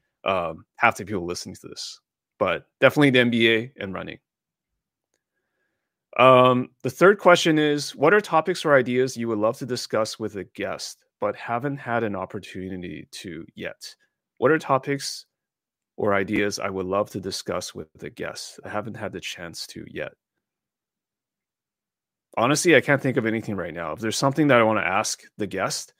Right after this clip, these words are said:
I will do. I do a lot of meticulous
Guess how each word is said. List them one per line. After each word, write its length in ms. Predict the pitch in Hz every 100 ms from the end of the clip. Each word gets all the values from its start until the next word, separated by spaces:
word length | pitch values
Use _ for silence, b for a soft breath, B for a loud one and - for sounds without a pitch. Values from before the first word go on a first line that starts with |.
| _ _ _ _ _ _ 110
I 580 | 117 117 117 117 113 - _ _ _ _ _ -
will 140 | 107
do. 260 | 95 101 - _ _ _ _ _ _
I 120 | - 120
do 200 | 139 127
a 40 |
lot 240 | 117 127
of 80 | 156
meticulous 800 | 139 - 135 - 123 117 - -